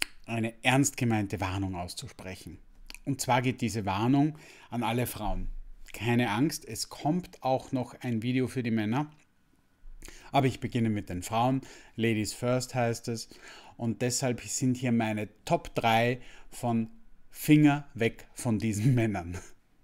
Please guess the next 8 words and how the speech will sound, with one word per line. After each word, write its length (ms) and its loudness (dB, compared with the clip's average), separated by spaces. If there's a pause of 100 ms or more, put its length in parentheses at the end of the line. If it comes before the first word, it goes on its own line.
(220)
Punkt 240 6
Nummer 200 10
eins. 460 -2 (2250)
Niemals 1080 6 (240)
zu 360 2
den 200 2
Schwiegereltern 880 2
ziehen 540 2